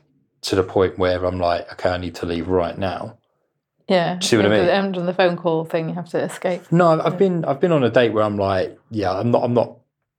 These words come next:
Speaker 1: I don't think there'll be another date."
Speaker 2: Yeah.
Speaker 1: But I'm still having a decent time. Do you know what I mean?
Speaker 2: Yeah, yeah.
Speaker 1: Like, but it's almost like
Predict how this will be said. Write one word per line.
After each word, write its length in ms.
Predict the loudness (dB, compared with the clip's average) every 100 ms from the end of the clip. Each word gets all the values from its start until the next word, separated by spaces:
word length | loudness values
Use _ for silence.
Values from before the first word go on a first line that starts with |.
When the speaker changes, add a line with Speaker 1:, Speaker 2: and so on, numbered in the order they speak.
| _ _ _ -4
Speaker 1:
I 60 | 0
don't 260 | 2 0 0
think 260 | -2 0
there'll 140 | -2 0
be 80 | 0
another 260 | 0 0
date." 360 | 0 0 0 -4 -14 _
Speaker 2:
Yeah. 260 | -4 -4 -4 -14 _ -2
Speaker 1:
But 100 | -2
I'm 100 | 0
still 160 | 0
having 160 | 0 -2
a 40 | -4
decent 380 | -4 -4 -8
time. 520 | -4 -2 -2 -6 -14 -18 _ _ -4
Do 120 | 0
you 60 | 2
know 60 |
what 80 | 2
I 40 | 0
mean? 80 |
Speaker 2:
Yeah, 280 | 2 2 2
yeah. 60 | 2
Speaker 1:
Like, 360 | 2 2 -2 _
but 160 | 0 2
it's 200 | 0 -2
almost 400 | 0 -2 -2 -2
like 440 | -2 -4 -12 -20